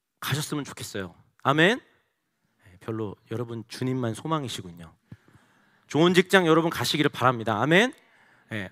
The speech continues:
학급도 정말 지혜롭게 하나님이 주시는 그 인사이트로 잘 감당하시기를 바랍니다.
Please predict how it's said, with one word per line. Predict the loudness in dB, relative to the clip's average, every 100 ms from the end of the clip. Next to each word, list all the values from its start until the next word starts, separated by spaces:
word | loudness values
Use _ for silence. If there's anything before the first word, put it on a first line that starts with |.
| _
학급도 | -2 -2 -2 0 2 2 -2 _ _ _ _ _ _
정말 | -20 -14 -4 0 0
지혜롭게 | 0 2 4 4 0
하나님이 | 0 2 2 0 0
주시는 | -4 -4 -6 -4
그 | -2 0
인사이트로 | 0 -2 -2 -2 -2 -2 -2 -2 _
잘 | -2 0
감당하시기를 | 0 2 4 4 2 0 -2
바랍니다. | 6 6 6 4 2 0